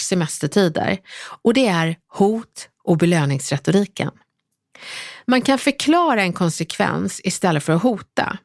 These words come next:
Och det kanske låter lite krångligt, men psykologer har förklarat det som att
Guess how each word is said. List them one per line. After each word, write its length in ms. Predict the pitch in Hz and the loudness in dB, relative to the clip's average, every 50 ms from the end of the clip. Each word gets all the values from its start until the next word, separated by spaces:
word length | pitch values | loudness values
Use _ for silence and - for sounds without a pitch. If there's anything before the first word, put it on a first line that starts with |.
| _ _ - - - | _ _ -20 -20 -20
Och 300 | - - - - 220 226 | -20 -20 -4 0 2 2
det 80 | 247 | 2
kanske 260 | - 285 277 - - | 2 0 0 0 0
låter 300 | 311 262 208 185 - 185 | 2 2 0 0 0 -2
lite 220 | 185 185 180 - 147 | -2 -2 -2 -4 -8
krångligt, 840 | - - - 254 233 208 202 220 247 262 208 - 220 - - - - - | -6 -2 0 0 2 2 0 0 0 0 0 -2 -4 -6 -10 -14 -10 -2
men 340 | 214 214 208 202 202 202 - | 0 2 2 2 2 0 -2
psykologer 640 | - - - 269 262 - 269 277 302 311 277 254 233 | -4 -2 -2 0 0 2 2 2 2 2 2 0 0
har 80 | 226 | 0
förklarat 440 | 220 - 190 - - 170 156 156 - | 0 -2 -4 -2 0 0 0 0 0
det 80 | - 160 | -2 -2
som 260 | - - 156 151 151 | -2 0 0 2 2
att 200 | 151 151 - - | 0 -2 -4 -10